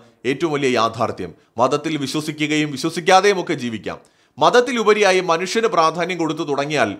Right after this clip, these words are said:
ഈ ലോകം സമാധാനത്തിന്റെ പാതയിലേക്ക് എത്തുക തന്നെ ചെയ്യും. വസുദൈവ കുടുംബകം എന്ന ഇന്ത്യയുടെ ആശയം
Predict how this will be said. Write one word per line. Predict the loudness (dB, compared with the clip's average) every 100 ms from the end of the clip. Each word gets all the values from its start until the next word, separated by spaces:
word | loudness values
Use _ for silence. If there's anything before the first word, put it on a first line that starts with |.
| -14 _
ഈ | -2
ലോകം | 4 4 2 -2
സമാധാനത്തിന്റെ | -6 -2 0 2 0 0 -2 -4
പാതയിലേക്ക് | 0 0 0 -2 -2 -4
എത്തുക | -4 -2
തന്നെ | -2 -2
ചെയ്യും. | -4 -8 -10 -14 _ _ 0
വസുദൈവ | 2 2 0 0 0
കുടുംബകം | 0 0 2 2 2 0
എന്ന | -4
ഇന്ത്യയുടെ | -6 0 0 2 0 0
ആശയം | -2 0 -2 -2